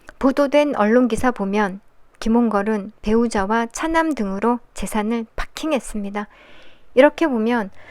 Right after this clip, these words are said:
앞에서 거론했던 재산 가운데 배우자 동의 받아서 강남 아파트 한 채만 팔아도 상속세는 충분히 해결됩니다. 근데요,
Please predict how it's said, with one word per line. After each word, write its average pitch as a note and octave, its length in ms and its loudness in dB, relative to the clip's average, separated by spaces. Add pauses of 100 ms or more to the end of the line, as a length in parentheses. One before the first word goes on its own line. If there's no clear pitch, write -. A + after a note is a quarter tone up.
(400)
앞에서 C4+ 480 2
거론했던 A#3+ 600 6
재산 B3+ 340 10
가운데 F#3 640 2 (720)
배우자 B3 380 4
동의 A3+ 320 0
받아서 A3+ 540 -4 (380)
강남 G#3+ 420 0
아파트 G#3+ 440 -4
한 C4 180 0
채만 G#3+ 320 0
팔아도 A#3+ 560 -2 (520)
상속세는 C4+ 680 -2
충분히 A3+ 540 -2
해결됩니다. G#3 760 -4 (220)
근데요, A#3+ 540 2